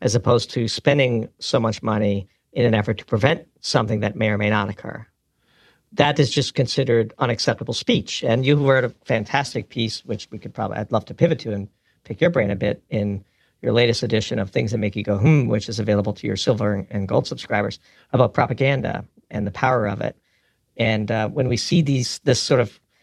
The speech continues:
intolerance of authentically held positions politely expressed,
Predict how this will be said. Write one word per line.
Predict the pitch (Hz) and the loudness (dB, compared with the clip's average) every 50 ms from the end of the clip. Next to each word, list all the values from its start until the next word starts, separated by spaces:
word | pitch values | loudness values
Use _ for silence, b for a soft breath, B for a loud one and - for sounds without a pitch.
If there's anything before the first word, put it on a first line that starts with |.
| _ _ - | _ _ 0
intolerance | 143 143 131 - - - 127 123 135 143 135 127 113 110 104 - - | 2 2 2 2 0 2 2 4 4 4 2 2 0 0 -2 -4 -2
of | 123 117 107 107 110 107 104 - - _ _ _ _ _ _ _ _ _ - | -2 0 0 0 0 -2 -4 -8 -14 _ _ _ _ _ _ _ _ _ -2
authentically | - 117 - - 147 143 - - 131 - 135 127 107 | -2 0 2 2 2 2 2 -2 -2 -2 0 0 2
held | 113 127 123 117 107 - | 2 2 0 0 -2 -6
positions | - 113 107 117 117 - - 113 101 - | -8 -4 -2 -2 -4 -4 -6 -8 -8 -10
politely | _ - 135 127 120 - - 113 | _ -4 -2 -2 -2 0 -2 -4
expressed, | 98 92 - - - 160 160 131 92 85 - - - - _ | -6 -6 -6 -2 0 0 0 0 0 -4 -6 -10 -18 -20 _